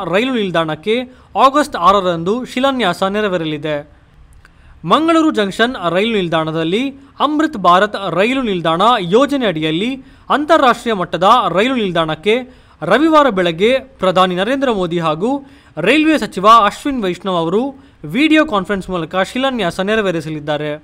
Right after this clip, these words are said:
ಅಂತಾರಾಷ್ಟ್ರೀಯ ಮಟ್ಟದ ಮಂಗಳೂರು ಜಂಕ್ಷನ್ ರೈಲು ನಿಲ್ದಾಣವು ಸುಮಾರು ಹತ್ತೊಂಬತ್ತು ಪಾಯಿಂಟ್ ಮೂವತ್ತೆರಡು ಕೋಟಿ ರೂಪಾಯಿ ವೆಚ್ಚದಲ್ಲಿ ನಿರ್ಮಾಣವಾಗಲಿದೆ. ಎರಡು ಸಾವಿರದ ಇಪ್ಪತ್ತ ಮೂರು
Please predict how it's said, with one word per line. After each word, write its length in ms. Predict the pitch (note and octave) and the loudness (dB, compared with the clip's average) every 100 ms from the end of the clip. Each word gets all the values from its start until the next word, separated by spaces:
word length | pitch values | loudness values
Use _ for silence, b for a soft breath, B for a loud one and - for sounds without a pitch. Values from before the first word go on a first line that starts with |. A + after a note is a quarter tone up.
| _ - - - - - - | _ -20 -20 -20 -20 -12 -2
ಅಂತಾರಾಷ್ಟ್ರೀಯ 580 | A#3 D4 D4 C4+ C4+ C4+ G#3 | 0 2 4 2 0 -4 -4
ಮಟ್ಟದ 240 | F3 F3 G3+ F#3+ | -4 0 0 0
ಮಂಗಳೂರು 360 | F#3 A3+ A3 A3 | -2 0 0 0
ಜಂಕ್ಷನ್ 340 | F3 E3+ - B3 G3 D#3 | -2 -4 -4 -4 -4 -2
ರೈಲು 200 | G3 C4 A#3+ | 0 0 -2
ನಿಲ್ದಾಣವು 520 | F#3 D#3+ D#3+ D#3+ G#3 C#4 B B - | -2 -2 -2 -2 -4 -4 B B -8
ಸುಮಾರು 380 | A#3+ D4 C4+ G#3+ B3 - - | -2 0 2 0 -2 -12 -10
ಹತ್ತೊಂಬತ್ತು 540 | - - C#4+ C#4 C4+ C4 C4 | -8 -2 0 0 -2 -8 -2
ಪಾಯಿಂಟ್ 300 | F3+ G3 G#3+ F#3 | -2 -2 -6 -6
ಮೂವತ್ತೆರಡು 540 | A3 C4 C4 A#3+ G#3+ G3+ | -4 -4 -2 -2 -2 -4
ಕೋಟಿ 220 | A#3 B3 | -6 -4
ರೂಪಾಯಿ 260 | A3 G#3+ F#3+ | -6 -2 -4
ವೆಚ್ಚದಲ್ಲಿ 360 | E3 - D#3 E3 G3+ | -4 -8 -8 -6 -6
ನಿರ್ಮಾಣವಾಗಲಿದೆ. 760 | G3 F#3+ D#3 C#3 C#3 C#3 D3 C#3 - b b b b b b b - | -4 -2 -2 -4 -6 -6 -6 -8 -10 b b b b b b b -2
ಎರಡು 240 | G3 D4+ | 2 2
ಸಾವಿರದ 360 | D#4 B3+ G3+ F#3+ G#3+ | 2 2 4 4 2
ಇಪ್ಪತ್ತ 280 | G3 G3 F#3+ F#3 | 2 -4 -2 -2
ಮೂರು 200 | F#3+ B3 | 0 -2